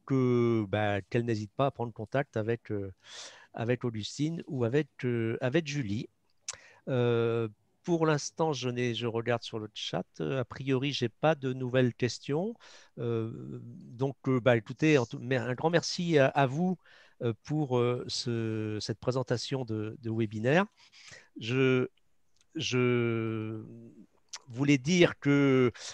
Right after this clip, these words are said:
euh, ce webinaire, il se retrouve, euh, il se retrouvera dans quelques jours, euh,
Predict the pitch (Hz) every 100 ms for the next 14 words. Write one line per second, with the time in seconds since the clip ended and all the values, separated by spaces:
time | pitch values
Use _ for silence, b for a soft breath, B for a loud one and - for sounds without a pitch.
0 | B - 120 - 147 143 151 147 151 143
1 | 113 120 160 - 147 135 131 - 147 147
2 | 123 120 120 113 - 127 - 123 135 117
3 | - 143 - 127 117 135 135 107 110 113